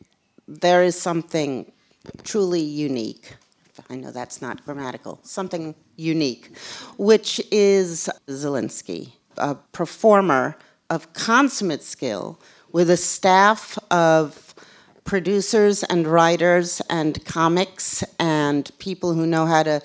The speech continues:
tell stories and move the public, all providing daily.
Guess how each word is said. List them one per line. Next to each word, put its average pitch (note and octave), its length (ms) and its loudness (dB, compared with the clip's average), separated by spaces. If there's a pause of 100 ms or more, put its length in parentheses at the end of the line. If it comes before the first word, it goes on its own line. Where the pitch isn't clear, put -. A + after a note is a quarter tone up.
(240)
tell E3+ 240 2
stories D3+ 540 0
and C3+ 120 0
move F3 240 2
the E3+ 80 -4
public, C#3+ 580 -4 (600)
all G3+ 340 12
providing D#3+ 1300 -2
daily. F3 720 2